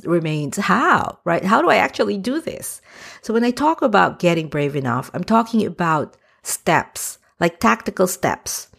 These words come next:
to get brave enough, not just dealing with the feeling of being brave enough.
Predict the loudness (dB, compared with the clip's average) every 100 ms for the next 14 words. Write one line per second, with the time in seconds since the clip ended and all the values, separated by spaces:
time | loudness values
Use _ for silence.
0 | _ -8 2 2 2 2 4 4 2 0
1 | -2 0 -2 0 2 2 0 -10 -20 -20
2 | _ -4 4 6 4 2 -2 -2 -8 -6
3 | 2 4 4 2 -2 -6 -8 -4 -2 -2
4 | 0 -2 -4 -6 -6 -8 -14